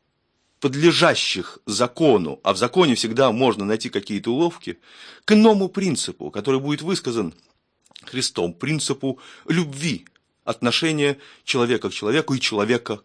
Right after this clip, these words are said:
к Богу, где не действует закон, где не действует долг и принуждение, а где действуют принципы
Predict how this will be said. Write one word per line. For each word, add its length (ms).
к 120
Богу, 480
где 220
не 120
действует 580
закон, 580
где 140
не 100
действует 580
долг 460
и 80
принуждение, 800
а 120
где 160
действуют 680
принципы 720